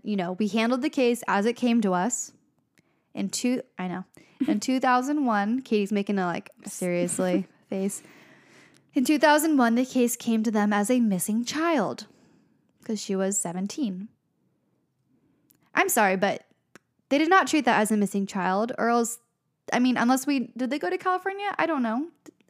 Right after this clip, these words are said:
Speaker 1: I don't know that, to be fair.
Speaker 2: Mm-hmm.
Speaker 1: To be fair, I just thought about that on the spot. Um, but seven years, apparently, it took for them to reopen the case.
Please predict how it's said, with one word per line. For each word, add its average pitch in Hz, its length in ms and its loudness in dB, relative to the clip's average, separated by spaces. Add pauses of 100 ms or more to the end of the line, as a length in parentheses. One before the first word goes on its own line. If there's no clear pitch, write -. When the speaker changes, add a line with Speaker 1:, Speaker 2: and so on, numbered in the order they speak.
(100)
Speaker 1:
I 220 100 -2
don't 262 160 -2
know 294 140 0
that, - 280 -2
to 214 80 -8
be 202 80 -2
fair. - 160 -4
Speaker 2:
Mm-hmm. 214 260 2
Speaker 1:
To 269 80 -4
be 294 120 0
fair, 214 240 0
I 208 80 0
just 202 160 -2
thought 180 140 -2
about 185 180 -6
that 190 140 -4
on 185 100 -4
the 180 80 -8
spot. - 280 -10 (480)
Um, 196 440 0 (240)
but 214 260 0 (1500)
seven 302 400 0
years, 277 520 -2 (140)
apparently, 196 720 -4
it 208 160 -4
took - 340 -4 (300)
for 226 100 -4
them 202 160 0
to 202 140 -4
reopen 196 420 -2
the - 80 -10
case. - 480 -10